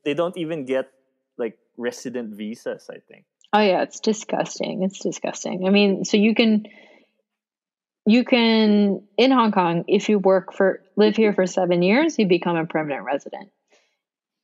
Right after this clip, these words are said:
Speaker 2: Unless you're a domestic worker,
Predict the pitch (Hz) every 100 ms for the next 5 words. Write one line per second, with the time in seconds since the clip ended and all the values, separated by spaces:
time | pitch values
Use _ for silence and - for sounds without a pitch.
0 | - 190 220 220 - 208 185 175 165 -
1 | 170 160 156 156 151 139 - - - -
2 | 71 62